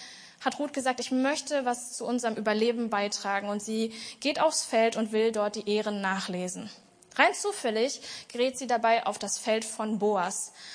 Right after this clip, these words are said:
einem Verwandten von ihrem verstorbenen Schwiegervater. Und als er hört, dass sie die Schwiegertochter von Naomi ist, macht er ihr den Vorschlag,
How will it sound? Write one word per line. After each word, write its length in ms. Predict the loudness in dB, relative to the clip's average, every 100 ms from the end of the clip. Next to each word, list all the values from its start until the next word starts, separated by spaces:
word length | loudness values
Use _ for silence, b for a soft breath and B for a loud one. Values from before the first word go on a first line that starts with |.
| B
einem 340 | 0 2 2 0
Verwandten 560 | -2 4 4 4 -2
von 160 | -2 -2
ihrem 200 | -2 -4
verstorbenen 720 | -6 -6 2 4 4 4 0
Schwiegervater. 1040 | -2 -4 0 2 2 0 0 2 2 0 -2 B B B B B B B _
Und 420 | 4 4 4 0 2
als 220 | 2 4
er 300 | 4 4 4
hört, 200 | 2 0
dass 140 | 0 -4
sie 120 | -4
die 80 | -2
Schwiegertochter 640 | -2 4 4 4 0 -6
von 160 | -2 0
Naomi 320 | 2 2 2
ist, 260 | 0 0 -2
macht 160 | -2
er 220 | 4 4
ihr 100 | 6
den 160 | 4 4
Vorschlag, 640 | 4 6 6 2 2 0